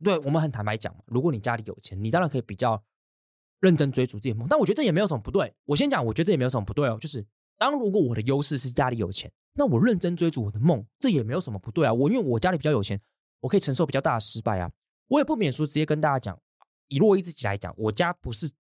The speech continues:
有钱人，坦白讲，我家并不是那种豪-，豪宅，就超级有钱那种。我家还可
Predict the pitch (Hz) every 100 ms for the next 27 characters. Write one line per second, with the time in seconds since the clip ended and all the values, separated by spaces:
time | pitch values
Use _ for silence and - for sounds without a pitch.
0 | _ _ _ 147 131 95 - - 101 131
1 | 107 92 104 90 92 92 87 90 110 165
2 | 160 127 139 107 - _ _ _ _ -
3 | 107 - - - 120 147 214 - 120 101
4 | 107 127 143 - 170 175 147 127 82 98
5 | 104 143 - _ _ _ - 240 120 101
6 | 160 - - 104 117 - - 98